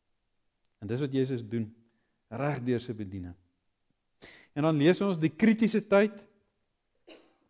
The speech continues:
daai donderdagmiddag, nadat hy saam met sy disippels die Pasga gevier het, nadat hy die nagmaal ingestel het, wat doen Jesus voordat hierdie verskriklike ding gaan gebeur, wat hy alleen sonder sy Vader gaan wees op die Vrydag? Hy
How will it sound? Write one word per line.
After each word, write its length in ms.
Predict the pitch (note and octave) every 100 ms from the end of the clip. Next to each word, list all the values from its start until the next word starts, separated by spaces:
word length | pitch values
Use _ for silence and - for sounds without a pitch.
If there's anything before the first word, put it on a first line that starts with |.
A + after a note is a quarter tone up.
| _ -
daai 160 | A2 C#3
donderdagmiddag, 760 | C#3+ D3+ D3+ D#3 C#3+ B2+ D#3+ E3 - _ _ _ _ _ -
nadat 240 | A2 B2+ C#3
hy 80 |
saam 220 | C3 D3+ D3
met 100 | D3
sy 80 |
disippels 400 | C#3 C#3 D3+ D3+
die 120 | C#3 C#3
Pasga 360 | D3+ D3+ E3+ -
gevier 480 | D3 - D3+ D#3 F#3
het, 160 | - - _ _ _
nadat 320 | A2+ B2 B2+ C#3+
hy 60 |
die 80 | C3+
nagmaal 400 | C#3 D#3+ F#3 F3 E3
ingestel 480 | D#3 E3 - D#3+ E3
het, 120 | D3
wat 160 | C3 D#3
doen 160 | F3+ D#3+
Jesus 360 | D#3 D3 A#2
voordat 260 | F3 F#3 F#3+
hierdie 200 | E3+ E3+
verskriklike 800 | E3 - - - G3+ - F#3+ F#3+
ding 160 | F3 E3+
gaan 160 | E3+ D3+
gebeur, 420 | D3+ B2+ C3+ F3+ - _ _ _ _ -
wat 140 | B2 C#3+
hy 60 |
alleen 540 | D3 D3+ C#3+ E3+ G3 G3+
sonder 300 | - G3 G3
sy 80 | F3+
Vader 380 | - F#3 F#3 F3
gaan 160 | F#3 E3
wees 360 | E3 G#3+ - - _ _ -
op 140 | D3
die 80 | D#3+
Vrydag? 340 | F3+ F3 G3+ - - _ _ _
Hy 140 | C3+